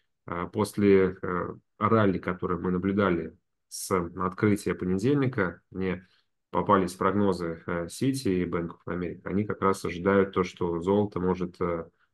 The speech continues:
легко, э, рвануть в районе двух тысяч пятисот долларов за тройскую унцию. Вот, кстати, будет очень интересно твое мнение, потому что ты, э, тоже следишь за общим фундаментальным фоном и, э, даже в частном порядке тоже за какими-то локальными новостями. Может быть, что-то интересное у тебя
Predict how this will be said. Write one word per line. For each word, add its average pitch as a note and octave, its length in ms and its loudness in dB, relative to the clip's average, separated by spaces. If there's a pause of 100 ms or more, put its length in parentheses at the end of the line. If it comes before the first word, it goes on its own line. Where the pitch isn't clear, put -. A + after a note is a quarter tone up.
(160)
легко, G#2+ 640 4
э, - 40 -6
рвануть F2+ 720 0
в F#2+ 40 -4
районе F#2 240 0
двух F2+ 180 -8
тысяч - 320 -8
пятисот F#2+ 400 0
долларов F2+ 480 0
за E2+ 220 -6
тройскую F#2+ 400 -4
унцию. B2+ 220 -2
Вот, - 80 -16
кстати, G#2 280 -2
будет F2 220 -6
очень - 200 -8
интересно F2+ 440 -4
твое F2 200 -6
мнение, A#2 360 2
потому F2+ 320 0
что - 300 -6 (580)
ты, G2 420 4
э, F2+ 380 2
тоже G2+ 220 2
следишь F2+ 380 -4
за - 200 -8
общим G2+ 360 -8
фундаментальным F2+ 640 0
фоном C3 460 0 (600)
и, F#2 420 0
э, F2 180 -2
даже F2 200 -2
в F2 40 -12
частном F#2 380 -2
порядке F2 400 -2
тоже E2+ 220 -4
за F2+ 180 -10
какими-то F2 460 -2
локальными F2 520 -2
новостями. F2 460 -4
Может G2 260 2
быть, F#2 100 -2
что-то G2+ 300 2
интересное F#2+ 460 0
у E2 40 -6
тебя E2 340 -8